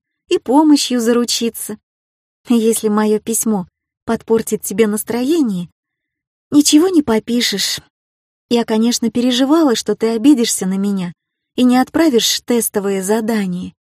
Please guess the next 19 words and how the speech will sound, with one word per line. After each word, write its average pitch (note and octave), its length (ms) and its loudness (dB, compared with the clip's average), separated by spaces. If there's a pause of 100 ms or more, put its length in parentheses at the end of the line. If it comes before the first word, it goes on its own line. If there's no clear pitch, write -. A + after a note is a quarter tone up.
(500)
Я A3+ 140 4
могла A#3 380 2
бы G#3+ 260 2
парой B3 320 0
слащавых G#3 720 -4
фраз - 380 -2 (380)
поднять B3+ 400 0
тебе A3 260 -2
настроение G#3+ 880 -2 (320)
и C#4 100 2
заполучить B3 680 0
нужное, G#3+ 580 -4 (440)
но C4+ 140 2
не D#4+ 160 2
стану. G#3 540 -6 (500)
Ты C4+ 80 -2
же B3+ 140 -2
сама C4+ 340 2
сказала, F3+ 560 -6